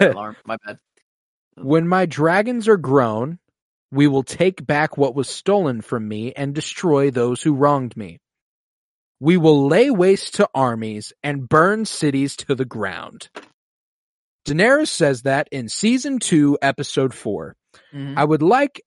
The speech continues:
Speaker 2: everyone who thinks that her turn is fucking random to pay attention, for the love of Christ.
Speaker 1: Did she hit Koth first?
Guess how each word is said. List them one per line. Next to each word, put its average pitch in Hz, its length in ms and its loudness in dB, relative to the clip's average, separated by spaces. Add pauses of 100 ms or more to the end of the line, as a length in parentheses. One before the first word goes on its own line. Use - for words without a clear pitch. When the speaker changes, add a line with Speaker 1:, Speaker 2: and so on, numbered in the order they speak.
(140)
Speaker 2:
everyone 285 580 2
who 208 240 -2
thinks 269 460 -4
that 147 160 0
her 117 140 -6
turn 247 420 2
is 147 120 -6
fucking 247 480 -4
random 208 580 0
to 110 200 -12 (160)
pay 320 440 -2 (100)
attention, - 840 -4 (220)
for 165 140 -6
the 147 100 0
love 175 320 2
of 202 160 2
Christ. - 640 -4 (380)
Speaker 1:
Did 180 200 -4
she 220 220 -8
hit 170 320 -10 (640)
Koth 151 520 -2 (680)
first? - 580 -10